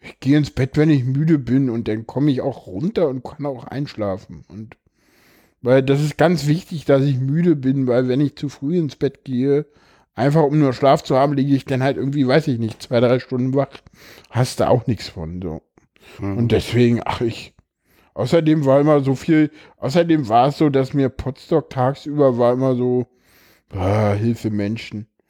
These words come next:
Speaker 1: Und so nachts um zwei wurde es dann angenehm, da waren dann die meisten im Bett und das war
Speaker 2: Kehrte dann ein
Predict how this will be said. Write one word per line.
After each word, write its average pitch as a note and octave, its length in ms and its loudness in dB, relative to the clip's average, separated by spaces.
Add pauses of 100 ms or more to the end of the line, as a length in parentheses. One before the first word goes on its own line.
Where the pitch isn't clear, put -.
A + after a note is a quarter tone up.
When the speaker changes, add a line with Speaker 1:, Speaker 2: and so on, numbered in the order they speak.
(280)
Speaker 1:
Und B2 200 -2
so B2+ 140 0
nachts B2+ 380 -2
um B2+ 340 0
zwei C3+ 460 4
wurde D3+ 180 4
es C#3+ 180 -6
dann C#3 160 2
angenehm, A2 540 0
da A2+ 160 0
waren A#2 220 -2
dann A2 160 -4
die A2 220 -6
meisten G#2+ 580 -8
im G#2 160 -8
Bett A#2 260 -8
und A#3+ 140 -10
das A3+ 80 -12
war F3+ 40 -18
Speaker 2:
Kehrte C#3 400 -2
dann C#3 60 -2
ein C3+ 40 0